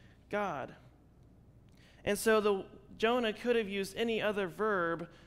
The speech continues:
to, to, that means to row, but he uses chatar, which means to dig, with a negative connotation to it, which seems to suggest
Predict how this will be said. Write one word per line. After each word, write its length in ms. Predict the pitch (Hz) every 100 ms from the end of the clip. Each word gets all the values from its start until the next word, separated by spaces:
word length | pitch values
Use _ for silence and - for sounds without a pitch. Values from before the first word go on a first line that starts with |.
| -
to, 240 | - 175 151 - -
to, 140 | -
that 180 | 175 180
means 280 | 185 196 180
to 120 | -
row, 340 | 165 156 220 202
but 120 | 170
he 60 | 170
uses 340 | 185 202 185
chatar, 760 | - 185 - - 208 147 113 - - -
which 160 | 151
means 180 | 165 156
to 140 | -
dig, 460 | 175 202 180 143 127 - -
with 120 | 147
a 60 | 160
negative 460 | 160 196 202 180
connotation 580 | - 170 170 175 190 170
to 140 | 156 135
it, 160 | 135 - - - - - -
which 240 | 196 196
seems 400 | - - 240 247
to 120 | - 196
suggest 760 | - 190 - 240 190 190 -